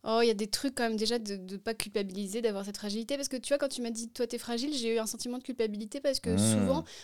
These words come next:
Speaker 1: on m'a dit que, enfin, tu sais,
Speaker 2: Tu
Speaker 1: c'était
Speaker 2: pensais que
Speaker 1: l'image
Speaker 2: c'est
Speaker 1: un peu que je véhiculais, un peu de la loose, euh, parce que c'était le personnage que j'avais sur scène aussi, tu sais, un peu, euh, la,
Speaker 2: Ouais,
Speaker 1: la
Speaker 2: je
Speaker 1: victime de service et tout. Et c'est vrai que quand on me dit, «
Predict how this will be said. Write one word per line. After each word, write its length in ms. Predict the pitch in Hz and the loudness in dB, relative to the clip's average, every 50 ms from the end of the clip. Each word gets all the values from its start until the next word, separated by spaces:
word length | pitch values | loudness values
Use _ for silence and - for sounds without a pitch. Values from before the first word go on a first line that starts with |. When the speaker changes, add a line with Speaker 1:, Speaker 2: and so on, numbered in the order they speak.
| - - _ - | -18 -18 _ -4
Speaker 1:
on 20 | |
m'a 140 | 214 220 220 | -2 0 0
dit 160 | 214 240 285 285 | 0 0 -2 -2
que, 160 | - 254 233 | 0 0 0
enfin, 180 | 208 - 214 | 0 0 -2
tu 60 | 208 - | 0 0
sais, 60 | 262 | 0
Speaker 2:
Tu 60 | 262 | 0
Speaker 1:
c'était 180 | 269 226 - 220 | -2 -4 -4 -2
Speaker 2:
pensais 140 | 220 226 240 | 0 2 4
que 40 | 247 | 4
Speaker 1:
l'image 140 | 262 277 | 6 6
Speaker 2:
c'est 60 | 254 262 | 6 6
Speaker 1:
un 100 | 247 240 | 4 4
peu 140 | 240 269 | 2 0
que 160 | 262 - 254 233 | 0 0 0 0
je 80 | 214 | 0
véhiculais, 440 | 214 226 220 208 - - 226 233 247 | 0 0 0 -2 -4 -6 -6 -4 -4
un 140 | 254 247 233 | -2 -4 -4
peu 160 | - - 240 | -4 -6 -4
de 80 | 220 220 | -2 -2
la 100 | 202 196 | 0 0
loose, 440 | 208 214 226 233 240 240 233 220 | 0 -2 -2 -4 -6 -6 -4 -2
euh, 180 | 208 185 185 202 - - - - - - | -2 -2 -2 -4 -6 -10 -14 -14 -14 -10
parce 80 | - - | -6 -4
que 80 | - 233 | 0 0
c'était 240 | - 240 214 240 | 0 2 2 0
le 140 | 240 240 233 | 0 0 0
personnage 280 | 226 247 240 285 294 - | 0 0 0 2 0 2
que 120 | - 285 | 2 2
j'avais 240 | 254 262 247 240 262 | 2 2 2 0 -2
sur 180 | 254 - - - | -4 -2 0 0
scène 320 | - - 262 262 254 240 | 0 0 0 0 0 -2
aussi, 260 | 220 202 - - 220 | -2 -2 -2 -4 -4
tu 140 | 220 - - | -8 -6 -4
sais, 240 | - - 226 220 226 | -2 -2 -2 -2 -4
un 140 | 214 196 185 | -6 -8 -10
peu, 200 | - - 214 208 214 220 214 202 | -12 -14 -16 -16 -16 -12 -10 -8
euh, 160 | 190 180 180 | -6 -6 -4
la, 140 | 180 180 185 | -4 -6 -4
Speaker 2:
Ouais, 40 | 180 | -2
Speaker 1:
la 140 | - 185 202 | 0 0 2
Speaker 2:
je 60 | 202 | 2
Speaker 1:
victime 460 | 208 220 208 - - - 233 240 226 | 2 0 0 0 0 2 2 2 2
de 100 | 208 214 | 2 0
service 600 | 208 - 214 196 190 180 185 214 226 226 233 220 226 | 0 -2 -4 -4 -4 -4 -4 -2 -2 -2 -4 -4 -6
et 40 | 202 | -4
tout. 120 | 233 233 | -2 0
Et 80 | 220 233 | 2 2
c'est 80 | 262 | 2
vrai 80 | 254 277 | 2 2
que 100 | 269 262 | 2 0
quand 240 | - 277 254 240 - | -2 -2 -4 -4 -4
on 60 | 247 | -4
me 80 | 240 | -4
dit, « 120 | 240 269 | -2 0